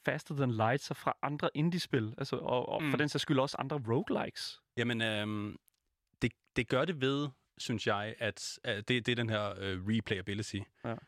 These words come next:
Speaker 3: Øhm, mange af de spil, for eksempel, øh, Outer Wilds, som vi, vi snakkede om, øh, tidligere, er ikke noget, du vil spille flere gange. Når du
Speaker 2: Mm.
Speaker 3: ligesom har fået hele historien, og du har, du har opdaget alt det, der er at opdage,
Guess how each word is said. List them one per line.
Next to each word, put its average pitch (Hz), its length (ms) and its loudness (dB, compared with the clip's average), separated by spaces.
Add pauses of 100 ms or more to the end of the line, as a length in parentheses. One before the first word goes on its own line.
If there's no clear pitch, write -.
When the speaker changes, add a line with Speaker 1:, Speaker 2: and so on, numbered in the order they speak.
(140)
Speaker 3:
Øhm, 101 380 0
mange 113 280 2
af 127 80 -2
de 123 100 -2
spil, 120 260 0
for 120 100 -4
eksempel, 98 480 -2 (100)
øh, 92 340 -2
Outer 104 200 0
Wilds, 98 280 -2
som 98 180 -2
vi, 98 240 -2
vi 98 100 0
snakkede 98 320 -2
om, 92 260 -6
øh, 95 220 -4
tidligere, 101 460 0 (420)
er 104 80 0
ikke 117 220 -4
noget, 104 140 0
du 110 60 -2
vil 95 80 -4
spille 104 300 -4
flere 101 320 -4
gange. - 280 -12 (260)
Når 110 120 2
du 107 40 -2
Speaker 2:
Mm. 113 60 4
Speaker 3:
ligesom 123 200 0
har 104 220 0
fået 104 200 2
hele 107 140 0
historien, 107 440 -2
og 95 140 -4
du 101 100 -4
har, 92 180 -4 (140)
du 110 60 0
har 104 60 0
opdaget 98 420 -2
alt 107 180 -4
det, 104 100 -4
der 92 80 -4
er 98 100 0
at 92 60 -4
opdage, 98 460 -2